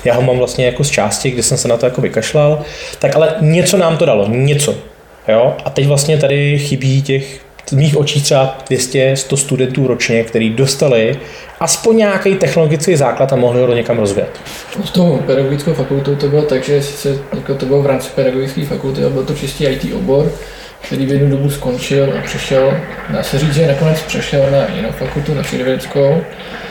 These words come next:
Speaker 2: Nicméně pak, eh, zase nějakým způsobem trošku pokračoval víc už učitelský na té pedagogické fakultě a teďka je to ve stavu, ve kterém přesně nevím, ale myslím, že na přírodovědecké fakultě už není nic, což je velká škoda.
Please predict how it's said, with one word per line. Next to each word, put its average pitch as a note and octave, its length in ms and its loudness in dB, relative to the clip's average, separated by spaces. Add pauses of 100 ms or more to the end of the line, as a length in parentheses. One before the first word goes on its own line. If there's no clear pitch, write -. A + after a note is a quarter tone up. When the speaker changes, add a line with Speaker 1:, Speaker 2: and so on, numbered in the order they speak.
(320)
Speaker 2:
Nicméně C#3 480 0
pak, - 260 0
eh, C3+ 360 0 (180)
zase C#3 260 -4
nějakým C3 280 -2
způsobem C#3+ 460 -4
trošku C#3+ 280 -2
pokračoval C#3 540 0
víc C#3 160 -2
už D#3 120 -6
učitelský C#3+ 560 -4
na C#3 80 0
té D#3 180 -8
pedagogické C#3 520 -4
fakultě C#3 540 -2
a C#3 40 2
teďka C#3 280 -6
je C#3 60 -2
to C#3 120 -4
ve C#3 80 -4
stavu, C3+ 400 -2
ve C#3 100 0
kterém C#3+ 220 -2
přesně - 300 -6
nevím, C3+ 180 2
ale C3+ 100 4
myslím, C3+ 240 -2
že C#3+ 60 0
na C#3 80 2
přírodovědecké C3+ 460 -2
fakultě C#3+ 340 -4
už C#3 120 -2
není C#3 240 2
nic, B2 380 -4
což - 220 -12
je C#3+ 60 -4
velká C#3 260 -2
škoda. - 300 -4